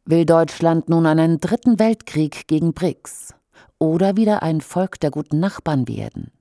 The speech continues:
Dazu müsste der unipolar-militaristische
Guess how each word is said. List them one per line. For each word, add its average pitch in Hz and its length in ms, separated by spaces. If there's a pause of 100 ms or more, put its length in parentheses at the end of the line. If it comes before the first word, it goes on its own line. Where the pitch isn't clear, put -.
(640)
Dazu 175 380
müsste 180 320
der 170 160
unipolar-militaristische 180 1700